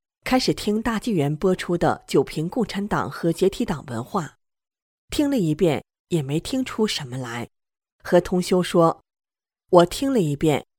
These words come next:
也没听懂，没什么感觉，也没能突破什么，感觉还是迷茫。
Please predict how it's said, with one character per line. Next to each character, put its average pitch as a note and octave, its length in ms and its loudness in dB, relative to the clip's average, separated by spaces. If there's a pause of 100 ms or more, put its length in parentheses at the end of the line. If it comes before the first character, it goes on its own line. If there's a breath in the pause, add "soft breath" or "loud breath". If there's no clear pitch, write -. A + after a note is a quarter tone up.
(160)
也 E3+ 140 2
没 E3 160 4
听 C4+ 260 -4
懂， D#3+ 260 0 (360)
没 A3+ 160 4
什 - 160 -2
么 C4+ 100 -2
感 C#3+ 260 -8
觉， A#2+ 380 -4 (320)
也 D#3 160 -2
没 E3 160 0
能 A3 180 2
突 F3 200 -2
破 D#3 200 0
什 C3 220 -6
么， A#2 260 -6 (460)
感 E3+ 240 2
觉 A3 180 4
还 F3 300 -2
是 C#4+ 160 -4
迷 E3 180 0
茫。 A#2+ 360 -6